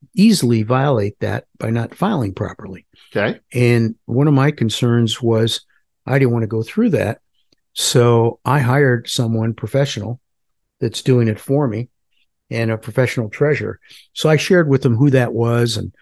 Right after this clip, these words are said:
Speaker 1: how much it cost and why I did it. It's not cheap, but it's worth the money. And so we started talking, and I said, "Well, have you contacted the Republican Party?" He goes, No, they contacted me. This guy,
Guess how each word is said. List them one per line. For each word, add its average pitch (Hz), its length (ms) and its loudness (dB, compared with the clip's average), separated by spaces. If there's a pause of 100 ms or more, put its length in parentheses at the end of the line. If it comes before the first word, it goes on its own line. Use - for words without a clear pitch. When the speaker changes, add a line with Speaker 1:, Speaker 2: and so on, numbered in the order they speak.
(160)
Speaker 1:
how 120 80 0
much 117 180 0
it - 100 -12
cost 117 520 -2
and 92 160 -6 (380)
why 110 200 0
I 127 160 2
did 104 220 -4
it. - 180 -6 (540)
It's - 180 -4
not 151 220 0
cheap, 123 400 0 (180)
but 110 140 -4
it's 107 180 -6
worth 117 220 -2
the 107 80 -6
money. 110 340 -4 (500)
And 156 120 -2
so 208 100 4
we 190 100 4
started 151 300 2
talking, 135 460 0
and 120 200 2
I 123 60 0
said, 120 300 -2
"Well, 123 280 0
have 123 160 0
you 123 100 -2
contacted 120 680 0
the 113 60 -6
Republican 110 580 -4
Party?" 185 280 -2
He 107 40 -6
goes, 113 240 -2
No, 151 340 2 (540)
they 143 160 2
contacted 120 680 -2
me. 160 160 2
This 113 240 -4
guy, 113 260 -4